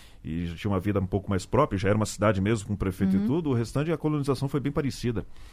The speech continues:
Speaker 1: E, mas a primeira coisa que fui fazer é conhecer o museu, ver fotos antigas, saber por que que a igreja é aqui, por que tal coisa é aqui, por que que a avenida é larga desse jeito.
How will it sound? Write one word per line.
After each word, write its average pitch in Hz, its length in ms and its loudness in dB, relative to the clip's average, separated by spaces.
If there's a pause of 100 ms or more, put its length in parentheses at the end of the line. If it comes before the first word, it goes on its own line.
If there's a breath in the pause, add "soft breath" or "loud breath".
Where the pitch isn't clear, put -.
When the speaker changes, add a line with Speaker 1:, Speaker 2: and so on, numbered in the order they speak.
(480 soft breath)
Speaker 1:
E, 107 520 0
mas 123 120 -2
a - 40 -14
primeira 170 160 0
coisa 165 180 -2
que - 60 -16
fui 170 80 -6
fazer 175 360 -2
é - 240 -8 (260)
conhecer 214 380 -8
o 208 40 -6
museu, 123 600 -4
ver 98 160 -2
fotos 107 420 -2
antigas, 95 580 -4
saber 101 580 -2
por 95 120 -8
que 120 140 -2
que 110 80 -4
a 101 40 -2
igreja 98 360 -2
é - 20 -2
aqui, 131 300 -6
por 98 120 -6
que 107 100 -4
tal 92 160 -2
coisa 98 320 -2
é - 20 -2
aqui, 127 380 -4
por 101 120 -4
que 139 120 0
que 131 80 -2
a - 20 0
avenida 110 300 -2
é - 20 2
larga 104 300 0
desse 87 220 -8
jeito. 107 480 -4